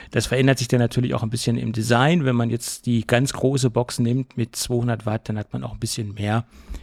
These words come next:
Beleuchtungsdarstellungsfläche sozusagen. Also das Gerät ist dann auch wesentlich größer. Ähm, aber so hundertdreißig Watt für hundertsieben Euro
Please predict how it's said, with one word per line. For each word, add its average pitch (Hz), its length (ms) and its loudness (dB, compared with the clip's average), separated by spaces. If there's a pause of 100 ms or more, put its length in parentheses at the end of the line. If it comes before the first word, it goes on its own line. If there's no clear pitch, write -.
(240)
Beleuchtungsdarstellungsfläche 131 2000 2
sozusagen. 123 720 0
Also 113 140 -2
das 107 140 -4
Gerät 120 300 2
ist - 300 -6
dann 123 240 0
auch 110 160 -2
wesentlich 117 360 2
größer. 131 420 2 (680)
Ähm, 110 520 0 (240)
aber 110 400 0 (320)
so 120 200 0
hundertdreißig 113 760 0
Watt 120 200 -6
für 110 340 -4
hundertsieben 107 520 -2
Euro 101 400 -8